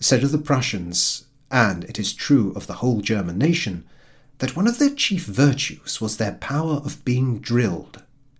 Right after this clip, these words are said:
Of the Germans, you might say, they are a people who will go anywhere and do anything they are told. Drill him for the work, and send him out to Africa or Asia under charge of somebody in uniform,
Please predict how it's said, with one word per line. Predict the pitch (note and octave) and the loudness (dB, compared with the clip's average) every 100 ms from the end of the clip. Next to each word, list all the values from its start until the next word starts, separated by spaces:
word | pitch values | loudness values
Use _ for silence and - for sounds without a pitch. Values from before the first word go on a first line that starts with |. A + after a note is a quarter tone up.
| - - - | -20 -18 -4
Of | D3 - | -2 2
the | |
Germans, | D3 G3+ C4 C#4 C4 A3+ - | 4 6 8 8 8 4 4
you | F3 | 4
might | D#3+ D3+ | 4 2
say, | - - D3+ D3 D3 - - | 2 2 4 4 2 -4 -4
they | B2 B2+ | 0 2
are | B2 | 2
a | |
people | B2 - E3+ D3+ D3 C3 - | 0 -2 0 2 2 2 0
who | C3+ | 2
will | B2+ | 4
go | B2 A#2 - | 4 2 2
anywhere | B2 G2+ F2+ E2+ - | 2 2 0 -4 -4
and | A2 F#2+ | -4 2
do | D3 E3 - | 2 2 0
anything | B2+ G#2 - F2+ E2 - - _ - | 0 2 -2 -10 -12 -16 -20 _ -16
they | F2+ F#2+ | -6 -2
are | G#2+ | -2
told. | G#2+ A2+ G2+ D#2+ E2+ - - _ _ _ _ - - - | -2 -2 -2 -4 -10 -16 -20 _ _ _ _ -20 -20 0
Drill | C3+ F3 | 8 8
him | E3+ F#3 E3+ C#3+ | 8 8 6 2
for | B2 | -2
the | G2 | 0
work, | G#2+ G#3 A#3 - - - - - - | 6 6 6 -2 -12 -20 -20 -20 -16
and | F2 | -8
send | - A#2+ A2+ | -2 0 2
him | G#2+ | 2
out | G#2+ | 0
to | - - | -4 -2
Africa | C#3+ F#3 E3 | 2 2 2
or | D3 - - | 0 -2 6
Asia | C#3+ D3+ D3+ D3 | 6 8 6 4
under | B2+ G#2+ | 2 -2
charge | - - D3 C#3 B2 | -2 2 4 4 2
of | A2 | 0
somebody | - D3+ C#3+ B2 B2+ A#2 | 2 6 6 6 2 0
in | F#2+ | 4
uniform, | C#3+ A#3+ A#3 C4+ C4 A#3+ | 6 8 6 4 6 4